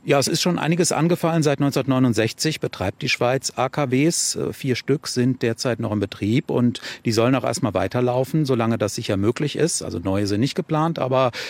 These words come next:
da kommt schon sicher einiges zusammen. Und dann eben zusätzlich noch dieser schwach- und mittelradioaktive Müll. Also das Lager ist für die gesamte Schweiz gedacht und, äh, das ist schon einiges, was da zusammenkommt und was eben auch für die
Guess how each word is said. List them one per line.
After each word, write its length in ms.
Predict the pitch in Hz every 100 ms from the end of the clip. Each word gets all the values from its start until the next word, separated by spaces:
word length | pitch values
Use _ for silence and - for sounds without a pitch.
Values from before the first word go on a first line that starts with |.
| -
da 100 | 120
kommt 300 | 117 113 117
schon 200 | - 139
sicher 380 | 131 131 139 -
einiges 380 | 110 113 123 -
zusammen. 420 | - 135 147 120
Und 160 | 95 92
dann 160 | 101
eben 380 | 123 127 123 127 - - -
zusätzlich 680 | - 143 143 - 139 127 123
noch 260 | 120 -
dieser 540 | - 123 113 110 110 -
schwach- 400 | - 113 123 -
und 360 | - 98 -
mittelradioaktive 1000 | 120 147 139 127 123 - - - 127 123
Müll. 320 | 113 117 143 147
Also 420 | 113 113 113 110 - - -
das 260 | - 107 -
Lager 440 | 101 90 123 120
ist 180 | - -
für 140 | - 127
die 100 | 123
gesamte 380 | 110 107 110
Schweiz 380 | 82 - 107 -
gedacht 480 | - 92 101 - -
und, 380 | 110 113 - -
äh, 320 | - 107 98 98
das 240 | 98 -
ist 200 | - -
schon 220 | - 135
einiges, 520 | - 131 117 95 - -
was 200 | 104 -
da 140 | 98
zusammenkommt 600 | - 101 98 127 127 123
und 120 | 107
was 180 | 107 -
eben 300 | 120 117 120
auch 240 | 113 123 - - -
für 320 | - - 135 135
die 340 | 117 113 101